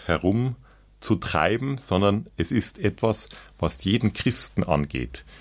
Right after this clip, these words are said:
Wir haben das Geschenk des Glaubens bekommen. Wir dürfen die Freude und die lebensspendende Kraft des Evangeliums,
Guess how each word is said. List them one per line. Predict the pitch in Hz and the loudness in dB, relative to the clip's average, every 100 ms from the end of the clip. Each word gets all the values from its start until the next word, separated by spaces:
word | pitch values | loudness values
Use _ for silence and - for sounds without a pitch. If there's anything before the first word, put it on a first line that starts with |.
| - - - | -20 -20 -2
Wir | 101 143 127 | 4 4 4
haben | 131 131 135 135 - - - - | 0 0 -2 -4 -12 -20 -20 -10
das | - - | -6 -4
Geschenk | - - 104 113 113 - | 0 2 4 2 -2 -6
des | 107 - | -6 0
Glaubens | 85 82 104 104 - | 2 2 0 -2 -4
bekommen. | - - - 76 64 60 - - - - - - - - - | -8 -4 -2 0 -2 -6 -12 -20 -20 -20 -20 -20 -20 -10 0
Wir | 82 | 2
dürfen | - 104 - 95 82 80 - - | 4 4 2 0 0 -2 -12 -10
die | 82 | -6
Freude | - - 85 85 117 135 139 151 156 - - - - _ - - - | -6 -4 2 4 4 2 0 -2 -6 -18 -20 -20 -20 _ -20 -20 0
und | 90 87 82 - - | 2 4 2 -6 -4
die | 82 | 2
lebensspendende | 82 113 135 113 - 113 110 101 95 98 | 4 4 0 -2 0 2 2 0 -2 -4
Kraft | - 98 95 - - | 0 2 2 -2 -2
des | 87 101 | 0 -2
Evangeliums, | - 87 80 90 101 107 107 104 107 - - - - | 0 0 2 2 2 2 2 2 0 -4 -4 -6 -10